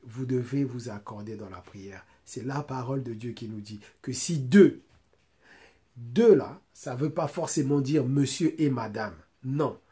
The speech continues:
Mais ici, je l'utilise dans le cas de monsieur et madame. Parce que monsieur et madame ont leurs problèmes au quotidien, ont leurs problèmes de famille, ont leurs problèmes, euh, dans leur foyer, ont leurs problèmes avec leurs enfants. Si ces deux-là se mettaient à prier ensemble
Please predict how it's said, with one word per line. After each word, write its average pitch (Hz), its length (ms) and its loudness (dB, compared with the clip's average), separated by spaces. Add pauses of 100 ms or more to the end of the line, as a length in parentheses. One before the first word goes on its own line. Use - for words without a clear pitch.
(140)
Mais 135 160 -6
ici, 170 280 -4
je 160 80 -4
l'utilise 156 300 -6
dans 151 100 0
le 135 120 -2
cas 165 200 -8
de 135 100 -4
monsieur 135 460 -4
et 147 60 -2
madame. 117 520 -6 (340)
Parce 131 160 -8
que 170 140 -4
monsieur 156 520 -2
et 151 60 -2
madame 135 440 -6
ont 127 100 -10
leurs 117 200 -10
problèmes 139 720 -2
au 131 80 -4
quotidien, 113 580 -10
ont 131 60 -6
leurs 131 260 -4
problèmes 143 720 -2
de 117 100 -8
famille, 123 400 -8
ont 131 100 -8
leurs 135 220 -4
problèmes, 147 640 -2 (500)
euh, 135 400 -6
dans 135 160 -4
leur 131 220 -2
foyer, 143 360 0
ont 143 100 -6
leurs 147 200 -4
problèmes 170 380 2
avec 143 300 -2
leurs 117 240 -6
enfants. 107 280 -16 (220)
Si - 260 -4
ces 156 220 0
deux-là 127 400 -2
se - 160 -6
mettaient 147 420 -2
à 135 140 -6
prier 190 480 -8
ensemble 120 500 -12